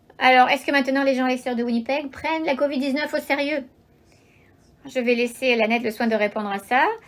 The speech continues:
mais je vais d'abord dire, euh, rapidement, juste une petite histoire, parce que je ne veux pas m'aventurer trop sur ce terrain. C'est difficile de prendre la température de tous les Manitobains au même moment.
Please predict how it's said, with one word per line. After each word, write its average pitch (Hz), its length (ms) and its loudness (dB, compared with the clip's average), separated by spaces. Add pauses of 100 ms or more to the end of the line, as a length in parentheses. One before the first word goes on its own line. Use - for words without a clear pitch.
(480)
mais 254 80 0
je 247 80 -2
vais 269 80 0
d'abord 262 340 2
dire, 294 380 -4
euh, 247 180 2
rapidement, 226 800 -2
juste 285 280 -4
une 240 120 0
petite 226 280 -10
histoire, 294 540 0
parce 233 140 -10
que 226 100 -4
je 214 80 -4
ne 214 60 -2
veux 226 80 0
pas 269 100 0
m'aventurer 214 500 0
trop 285 280 -6
sur 226 180 -4
ce 220 100 -8
terrain. 220 380 -2 (2750)
C'est - 240 -2
difficile 254 640 0
de 226 60 2
prendre 226 220 2
la 190 60 6
température 214 520 2
de 226 80 2
tous 220 140 -4
les 220 100 2
Manitobains 208 720 0
au 202 40 -4
même 196 180 -4
moment. 269 320 -2